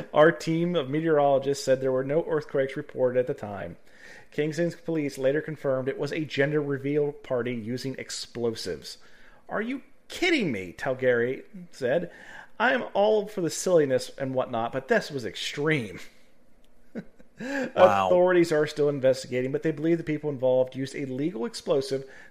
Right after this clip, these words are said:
Speaker 1: called, uh, Tenorite and had permission to be on the Toremo Industry property.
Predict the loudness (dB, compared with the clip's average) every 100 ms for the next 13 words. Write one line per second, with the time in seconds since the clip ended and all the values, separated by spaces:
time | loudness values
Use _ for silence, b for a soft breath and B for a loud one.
0 | -8 -2 -2 -4 -14 -20 -10 -2 0 0
1 | -2 -16 -20 -8 -2 0 2 0 -2 B
2 | B B B -4 0 0 -2 -2 0 0
3 | -2 -4 -4 2 2 4 2 0 0 -2
4 | 0 0 2 0 0 -6 -6 -6 -6 -4
5 | -4 -4 -6 -8